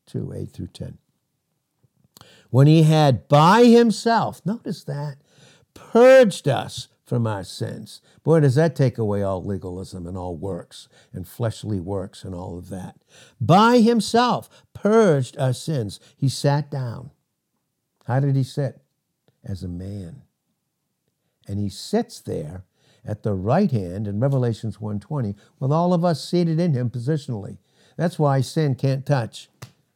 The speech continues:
our, our positional relationship as we, as, as God brought out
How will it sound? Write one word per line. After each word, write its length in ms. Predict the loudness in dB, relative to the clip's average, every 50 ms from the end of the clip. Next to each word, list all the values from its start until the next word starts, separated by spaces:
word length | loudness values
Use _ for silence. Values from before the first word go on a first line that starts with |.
| _ _ _ -8
our, 320 | -4 -4 -2 -2 -2 -4 -4
our 160 | -4 -6 -6
positional 520 | -4 -6 -4 -2 -2 -2 -2 -2 -4 -2 -2
relationship 720 | -2 0 0 0 -2 -2 -4 -8 -10 -8 -10 -12 -10 -10
as 140 | -12 -10 -8
we, 260 | -6 -6 -6 -8 -8
as, 260 | -10 -10 -10 -12 -16 _ _ _ _ _ -14
as 140 | -14 -12 -10
God 300 | -8 -6 -4 -4 -4 -6
brought 260 | -6 -6 -6 -4 -4
out 240 | -6 -6 -8 -10 _